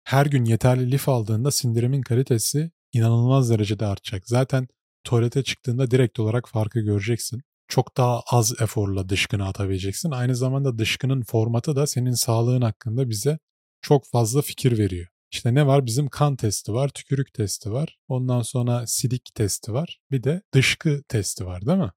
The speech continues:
Bunların hepsi bizim sağlığımız hakkında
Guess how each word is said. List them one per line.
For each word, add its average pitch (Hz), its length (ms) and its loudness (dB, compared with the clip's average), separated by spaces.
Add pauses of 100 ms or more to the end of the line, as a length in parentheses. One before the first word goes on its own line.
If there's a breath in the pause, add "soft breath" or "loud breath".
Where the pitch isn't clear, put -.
(120)
Bunların 135 480 0
hepsi 156 400 0 (500)
bizim 123 180 -2
sağlığımız 120 600 0
hakkında 110 580 -6